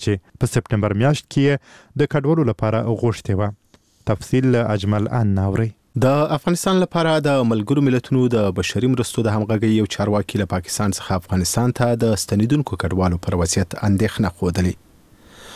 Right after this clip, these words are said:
Speaker 2: مارک باوډن د رویټرز خبري اژانس ته ویلي، ملګرو ملتونو په افغانستان کې د کورني بې ځایه شوو او راستنېدونکو کډوالو لپاره د میلیونونو ډالرو مرسته غوښتې وه، چې تر اوسه پورې د دې غوښتل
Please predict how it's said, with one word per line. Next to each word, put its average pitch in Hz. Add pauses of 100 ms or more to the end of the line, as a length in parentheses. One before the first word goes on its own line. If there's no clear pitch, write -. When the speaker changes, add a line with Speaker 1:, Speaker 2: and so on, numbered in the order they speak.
(280)
Speaker 2:
مارک 117
باوډن 131
د 123 (120)
رویټرز 123
خبري 120
اژانس 123
ته 113
ویلي، 135
ملګرو 120
ملتونو 104
په 101
افغانستان 98
کې 131
د 107
کورني 98
بې 107
ځایه 95
شوو 135
او 120
راستنېدونکو 92
کډوالو 117
لپاره 123 (640)
د 117
میلیونونو 143 (120)
ډالرو 107
مرسته 90
غوښتې -
وه، 131
چې -
تر 110
اوسه 123
پورې 120
د 98
دې 98 (140)
غوښتل 90